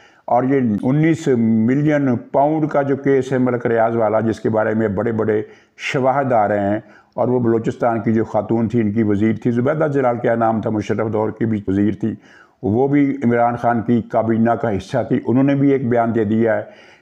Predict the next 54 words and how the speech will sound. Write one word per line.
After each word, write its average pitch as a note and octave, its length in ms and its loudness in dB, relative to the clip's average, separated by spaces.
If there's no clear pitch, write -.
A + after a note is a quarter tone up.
कि B2 60 0
हमने A2 280 0
तो A#2+ 100 -2
कहा C#3 260 -2
था C#3+ 220 -2
कि B2+ 100 -2
ये A#2 140 0
बड़ा A2+ 200 0
अहम B2 280 0
मामला A2+ 380 2
है, C3 140 2
ये B2 60 0
कौमी A#2 320 0
दौलत G2+ 420 -2
है, A2 280 -2
तो A#2+ 60 0
हमने A2+ 220 0
तो B2+ 80 0
इमरान B2+ 320 0
खान C3 160 -2
से D3+ 140 -2
कहा C3+ 220 -2
था D#3 160 0
कि D3 120 -2
इस C3+ 80 -2
पर C#3 140 -2
काबीना B2 400 0
में B2+ 200 0
बहस B2+ 260 -2
करवा A2+ 380 0
लो, A#2+ 220 0
लेकिन A2+ 320 0
वो A#2 120 0
नहीं A2 260 2
मानी। A2+ 280 0
अब A#2 260 -2
अंदाज़ा A#2 400 0
करें A2 300 -2
कि A2+ 60 -4
ये A2 140 0
जुबैदा A2 380 0
जलाल G#2 400 0
की G#2+ 140 -4
गवाही G2+ 440 -2
कितनी A2+ 480 -4
अहम A2+ 200 -2
हो G2 140 -2
सकती G2 320 -6
है। A#2+ 60 2
वो B2 120 0
कैबिनेट D#3 500 -2
की F3 60 -2
रुकन A2 280 -2
थी, F2 280 -8